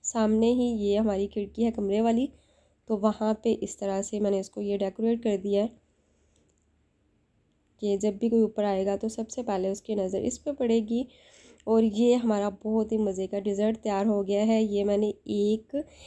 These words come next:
एक रेसिपी से दो डेजर्ट तैयार कर लिए हैं, बहुत ही मज़ेदार से। रेसिपी आपको यहाँ पे नहीं मिलेगी, ये रेसिपी आपको मेरे कुकिंग चैनल पे मिलेगी। और ये देखिए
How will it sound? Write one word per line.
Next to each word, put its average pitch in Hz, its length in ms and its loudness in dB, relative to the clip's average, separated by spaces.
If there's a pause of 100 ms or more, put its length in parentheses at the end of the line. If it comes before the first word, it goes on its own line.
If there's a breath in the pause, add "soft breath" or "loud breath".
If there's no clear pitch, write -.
(320 loud breath)
एक 240 280 4
रेसिपी 226 560 0
से 247 180 -2
दो 202 280 2
डेजर्ट 214 340 0
तैयार 202 300 -2
कर 202 140 -8
लिए 208 160 -2
हैं, 220 160 2
बहुत 202 300 -4
ही 208 60 -4
मज़ेदार 208 580 0
से। 233 240 2
रेसिपी 226 520 0
आपको 208 240 0
यहाँ 220 260 2
पे 220 160 0
नहीं 226 220 4
मिलेगी, 233 500 2 (640 soft breath)
ये 240 180 6
रेसिपी 240 480 0 (100)
आपको 202 300 -4
मेरे 214 200 0
कुकिंग 254 340 -2
चैनल 247 280 4
पे 247 140 2
मिलेगी। 226 480 4 (2000 soft breath)
और 208 240 0
ये 214 300 2
देखिए 208 380 2